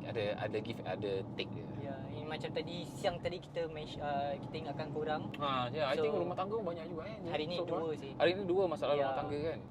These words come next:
Speaker 2: So, jadi
Speaker 1: Sebab itu dia, setiap keluarga m-, memainkan peranan masing-masing dalam masyarakat.
Speaker 2: Yeah.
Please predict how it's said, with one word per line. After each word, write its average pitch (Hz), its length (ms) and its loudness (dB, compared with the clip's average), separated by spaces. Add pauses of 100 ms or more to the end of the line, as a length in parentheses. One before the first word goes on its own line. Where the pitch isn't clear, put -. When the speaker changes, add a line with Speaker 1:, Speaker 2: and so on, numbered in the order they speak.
(100)
Speaker 2:
So, - 120 -12
jadi 143 240 -8
Speaker 1:
Sebab 131 160 8
itu 151 160 4 (120)
dia, 139 220 6 (260)
setiap 131 440 4
keluarga 143 400 6
m-, 139 260 0 (340)
memainkan 143 640 0 (100)
peranan 143 560 6
masing-masing 131 560 -2
dalam 113 220 2
masyarakat. 101 320 -6 (220)
Speaker 2:
Yeah. 143 180 -6